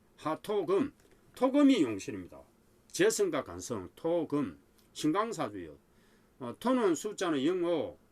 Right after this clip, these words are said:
어, 노란 색깔, 어, 남쪽,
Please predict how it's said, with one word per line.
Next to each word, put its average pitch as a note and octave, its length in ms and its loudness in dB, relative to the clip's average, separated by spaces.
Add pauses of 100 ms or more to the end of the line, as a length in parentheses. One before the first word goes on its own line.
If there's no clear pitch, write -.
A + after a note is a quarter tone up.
(420)
어, A2+ 260 -18 (1160)
노란 F3+ 260 -2
색깔, A2+ 440 -8 (760)
어, G#2 180 -12
남쪽, A#2 600 -6